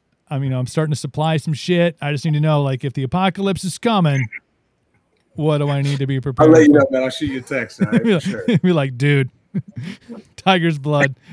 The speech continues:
Speaker 1: hashtag tiger's blood." That'll be the code word. Like, "Oh, shit."
Speaker 2: <laughs>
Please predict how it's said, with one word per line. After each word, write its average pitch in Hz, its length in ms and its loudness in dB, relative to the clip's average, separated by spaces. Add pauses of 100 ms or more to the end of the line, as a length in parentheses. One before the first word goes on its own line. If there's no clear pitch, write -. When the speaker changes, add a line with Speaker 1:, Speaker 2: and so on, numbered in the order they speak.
Speaker 1:
hashtag 185 400 0
tiger's 170 380 0
blood." 135 200 0
That'll 143 160 0
be 151 100 0
the 139 100 -2
code 139 280 -4
word. 123 220 -4
Like, 120 140 -8
"Oh, 135 180 -8
shit." - 480 -8
Speaker 2:
<laughs> - 40 -4